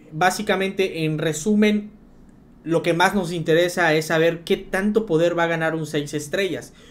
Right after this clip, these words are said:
Un seis estrellas, para resumidas cuentas, es básicamente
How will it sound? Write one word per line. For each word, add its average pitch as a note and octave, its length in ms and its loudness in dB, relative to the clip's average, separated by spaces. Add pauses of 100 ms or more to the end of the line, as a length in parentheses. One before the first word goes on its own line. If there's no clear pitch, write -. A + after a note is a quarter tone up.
(200)
Un A3 160 0
seis C4 300 4
estrellas, G#3 560 0
para D#3+ 460 -4 (320)
resumidas G3+ 760 0
cuentas, A#3 560 -2 (400)
es G3+ 220 0
básicamente G#3 1000 0